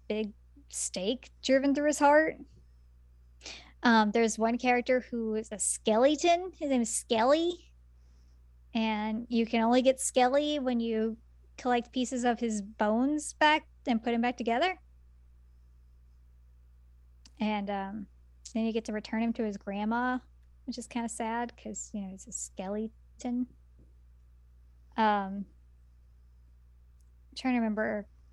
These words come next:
if there are any other characters that are, like, wild and, I mean, there's a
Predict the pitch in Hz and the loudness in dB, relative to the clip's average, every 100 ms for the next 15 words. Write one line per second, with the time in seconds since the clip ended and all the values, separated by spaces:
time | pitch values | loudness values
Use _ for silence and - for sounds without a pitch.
0 | - 247 214 202 220 196 196 202 202 - | -6 -6 -4 -6 -6 -6 -6 -8 -8 -6
1 | 202 202 220 202 - 220 214 208 - - | -6 -6 -6 -6 -6 -2 -2 -2 -8 -20
2 | - - - 214 - - - - - - | -20 -18 -12 -12 -14 -20 -20 -16 -16 -16
3 | - - - - - - - - - - | -20 -20 -20 -20 -20 -20 -20 -20 -20 -20
4 | - - - - - - - - 202 190 | -20 -20 -20 -20 -20 -20 -16 -10 -6 -2
5 | 202 208 208 214 208 202 - - - - | -2 -2 -4 -4 -2 -4 -8 -20 -20 -20
6 | - - - - - - 247 294 330 262 | -20 -20 -20 -20 -18 2 6 8 8 6
7 | 202 | 0